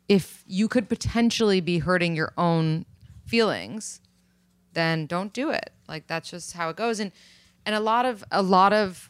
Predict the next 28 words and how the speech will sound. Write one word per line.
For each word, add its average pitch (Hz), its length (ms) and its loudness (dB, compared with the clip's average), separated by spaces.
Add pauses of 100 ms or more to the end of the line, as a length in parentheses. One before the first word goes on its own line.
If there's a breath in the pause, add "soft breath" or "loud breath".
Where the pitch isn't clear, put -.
(100)
like, 180 240 -10
women 190 320 -2
especially 202 500 4
will 170 200 8
write 208 220 6
to 190 100 -2
me 185 80 6
and 170 100 4
they'll 160 100 4
be 160 80 2
like, 156 200 4
"Well, 165 140 4
I 160 140 2
did 208 280 0
it. 208 200 6
Like, 170 160 0
I 156 80 4
had 156 200 0
sex 202 240 2
with 202 100 0
him 190 280 4
on, 175 120 4
like, 165 180 0
the 165 100 2
first 160 280 0
or 165 80 2
second 147 360 -2
date, 226 360 4